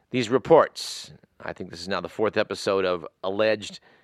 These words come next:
poison gas attacks by the Assad regime. Um, there's, there's just some doubt as to what's going on over there. The reports of these atrocities are coming, coming to us through the opposition groups.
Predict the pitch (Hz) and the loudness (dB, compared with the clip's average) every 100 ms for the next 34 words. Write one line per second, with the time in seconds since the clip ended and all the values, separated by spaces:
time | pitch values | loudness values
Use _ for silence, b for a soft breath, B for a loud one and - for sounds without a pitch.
0 | b b _ - 120 110 98 98 98 98 | b b _ -4 0 0 -2 -2 2 2
1 | - 92 107 98 - - 95 90 90 - | 0 -4 0 0 0 -2 -2 -2 -6 -2
2 | 95 92 82 85 92 95 120 123 B B | 0 0 -2 -8 -6 -4 -4 -8 B B
3 | B B - 110 110 107 - _ _ - | B B 0 2 2 -2 -12 _ _ -16
4 | - 78 76 73 117 139 143 - - 151 | -14 -14 -16 -16 0 2 2 0 -2 0
5 | - 160 - 131 113 113 107 98 - 87 | 0 -2 2 2 4 4 4 0 -6 -6
6 | 87 - 87 82 80 78 73 71 71 67 | -6 -6 -8 -6 -6 -6 -8 -10 -12 -12
7 | 65 - B B _ 101 113 - 139 - | -12 -16 B B _ -2 -2 2 2 2
8 | 110 113 101 - 113 107 104 95 95 - | -4 -4 -6 2 4 4 0 -4 -4 -4
9 | 113 107 107 - 107 104 98 - 107 98 | -4 -2 -6 -6 -4 -2 -4 -2 0 0
10 | - - - 143 156 156 - - 110 107 | -4 -14 -2 0 2 -2 -8 -2 0 0
11 | 98 110 104 107 98 135 - - | -2 -4 -4 -6 -2 -2 -4 -16